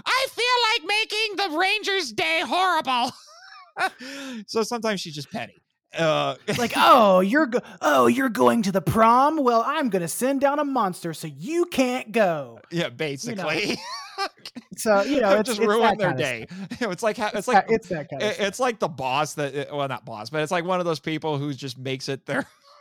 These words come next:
Speaker 1: <laughs> makes it their calling in life to make you miserable for whatever reason. You know, they
Speaker 2: Yeah,
Speaker 1: just don't like you.
Speaker 2: exactly.
Speaker 1: But anyway, my point being is that the nature of evil is to seek out that which is good and either corrupt it or destroy it. And
Speaker 2: Mm.
Speaker 1: I feel like that's,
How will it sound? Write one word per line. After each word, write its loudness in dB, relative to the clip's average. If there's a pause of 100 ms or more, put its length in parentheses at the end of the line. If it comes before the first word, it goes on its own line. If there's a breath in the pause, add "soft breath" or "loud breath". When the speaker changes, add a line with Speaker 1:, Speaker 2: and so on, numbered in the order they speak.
(120)
Speaker 1:
<laughs> -8
makes -8
it -6 (120)
their -4 (260 loud breath)
calling -4
in -8
life -4
to -8
make -10
you -12
miserable -12
for -16
whatever -14
reason. -18 (380 loud breath)
You -4
know, -4
they -6
Speaker 2:
Yeah, -10
Speaker 1:
just -8
don't -6 (100)
like -
you. -10
Speaker 2:
exactly. -14
Speaker 1:
But -2
anyway, -2 (260 soft breath)
my 0
point -4
being -2
is -4
that -4
the -10
nature -6
of -4
evil -6
is -8
to -16
seek -10
out -2
that -6
which -10
is -14
good -10 (440)
and -6
either -6
corrupt -6
it -4
or -8
destroy -14
it. -20 (440)
And -4
Speaker 2:
Mm. -16
Speaker 1:
I -4
feel -8
like -2
that's, -6